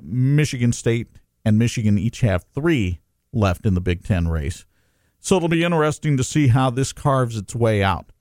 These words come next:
Uh, Purdue got a big road win on Saturday at Nebraska, seventy-five seventy-two.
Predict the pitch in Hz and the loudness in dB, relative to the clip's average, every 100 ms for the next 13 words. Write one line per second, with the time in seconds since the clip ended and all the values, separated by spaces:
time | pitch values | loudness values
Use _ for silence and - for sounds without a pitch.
0 | _ _ _ _ - 98 98 - 123 135 | _ _ _ _ -2 -2 0 -2 0 0
1 | 180 160 135 120 143 135 139 135 127 135 | 2 2 0 0 -2 0 0 0 0 2
2 | 117 110 104 - 165 170 170 139 139 - | 2 2 0 0 0 2 2 2 0 -2
3 | 131 139 - 139 139 127 120 113 - 127 | -2 -2 -4 -4 0 2 2 0 0 -2
4 | - 135 131 147 - 135 135 131 - 143 | 0 0 0 -2 0 0 0 -2 -2 -2
5 | 135 123 - 139 127 127 | 0 -4 0 0 2 0